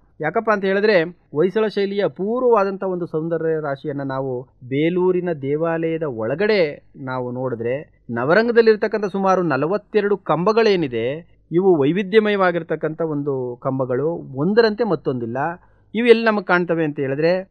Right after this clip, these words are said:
ಹಳೇಬೀಡಿನಲ್ಲಿರ್ತಕ್ಕಂಥ ದೇವಾಲಯಗಳಲ್ಲಿ ನಾವು ಕಾಣ್ತೀವಿ.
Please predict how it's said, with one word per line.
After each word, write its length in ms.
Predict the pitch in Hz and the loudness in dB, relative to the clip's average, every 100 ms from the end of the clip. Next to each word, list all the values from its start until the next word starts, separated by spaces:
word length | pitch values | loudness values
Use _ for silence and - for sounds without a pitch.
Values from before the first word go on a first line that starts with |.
| _ _ | _ _
ಹಳೇಬೀಡಿನಲ್ಲಿರ್ತಕ್ಕಂಥ 960 | 113 147 175 175 165 147 135 135 135 127 | -2 4 4 4 0 -2 -4 -4 -6 -6
ದೇವಾಲಯಗಳಲ್ಲಿ 800 | 123 123 123 120 117 113 113 113 117 117 | -6 -4 -2 -4 -4 -6 -6 -8 -12 -12
ನಾವು 200 | 117 120 | -10 -10
ಕಾಣ್ತೀವಿ. 520 | 117 113 110 110 117 | -8 -8 -6 -8 -8